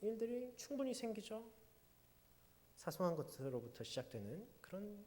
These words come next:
것들이 생깁니다. 그러나 오늘 기드온이 보인 모습이 무엇입니까? 사실 뭐 누가 주도권을 가지든지 어떻습니까? 이 이스라엘이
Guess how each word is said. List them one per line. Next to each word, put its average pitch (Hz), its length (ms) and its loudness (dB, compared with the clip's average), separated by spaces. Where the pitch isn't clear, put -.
것들이 190 240 -2
생깁니다. 196 560 -6
그러나 262 260 12
오늘 233 260 12
기드온이 254 440 12
보인 226 240 12
모습이 190 300 10
무엇입니까? 151 880 10
사실 175 460 4
뭐 202 220 12
누가 170 640 10
주도권을 233 540 6
가지든지 165 920 -2
어떻습니까? 226 760 -4
이 143 320 2
이스라엘이 185 1000 10